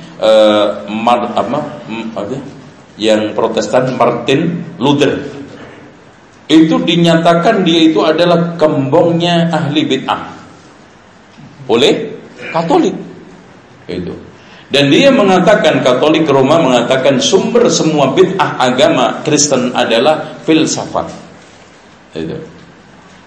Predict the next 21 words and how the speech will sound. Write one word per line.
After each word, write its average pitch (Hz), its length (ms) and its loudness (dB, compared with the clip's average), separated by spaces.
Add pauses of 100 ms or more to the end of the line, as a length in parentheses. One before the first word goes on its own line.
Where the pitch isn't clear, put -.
Dan 120 240 -2
saya 160 640 0
mendapatkan 127 720 0
keterangan 113 600 0
ini 135 280 -4
dari 107 240 0
buku 113 520 -2
karangan 107 520 0
Fernando 104 720 0 (160)
Baez - 520 -4 (440)
di 104 160 -2
dalam 107 320 0
kitabnya 131 560 -2
Pembakaran 110 880 -2
Buku. - 320 -6 (1120)
Jadi, 123 220 2 (920)
eh, 107 720 6 (1040)
diawali 156 600 2
dari 127 360 2
itu, 92 160 -6
pecah. - 320 -10